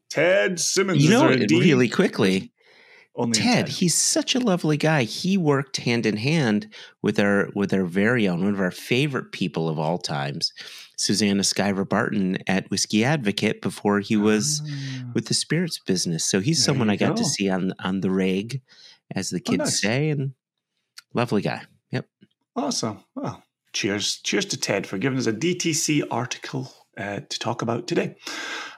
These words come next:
Speaker 1: Uh, we'll get out of here. It is a very, very tight thirty-five, uh, and we'll get out of here the same way we always do, and, uh, it's never been more pressing than in our current times,
Speaker 2: I do
Speaker 1: uh, by
Speaker 2: gallagher.
Speaker 1: saying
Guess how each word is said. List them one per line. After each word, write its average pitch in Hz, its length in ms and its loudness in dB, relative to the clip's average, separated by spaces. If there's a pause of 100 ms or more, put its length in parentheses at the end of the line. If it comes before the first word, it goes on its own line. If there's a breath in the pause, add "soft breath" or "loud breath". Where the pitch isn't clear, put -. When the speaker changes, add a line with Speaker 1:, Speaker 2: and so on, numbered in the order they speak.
Speaker 1:
Uh, 110 340 2
we'll 220 140 4
get 175 140 6
out 143 120 4
of 147 60 4
here. 208 140 4
It 135 160 4
is 139 120 4
a 117 80 4
very, 104 500 2
very 95 560 0
tight 92 320 -6
thirty-five, 185 800 0 (200)
uh, 101 380 0
and 110 100 -2
we'll 110 120 0
get 120 100 2
out 156 100 4
of 123 100 2
here 117 160 0
the 98 80 -6
same 113 220 0
way 101 120 -2
we 98 120 -2
always 151 540 6
do, 143 400 2 (260)
and, 95 380 -4
uh, 95 160 -4
it's 95 240 -4
never 110 260 0
been 110 360 -2
more 135 720 2 (500 loud breath)
pressing 127 720 2
than 110 140 2
in 104 100 -4
our 101 160 0
current 135 480 0
times, 104 640 -2
Speaker 2:
I 87 160 -6
do 92 120 -4
Speaker 1:
uh, 92 100 0
by 92 80 4
Speaker 2:
gallagher. 90 260 0
Speaker 1:
saying 101 680 -2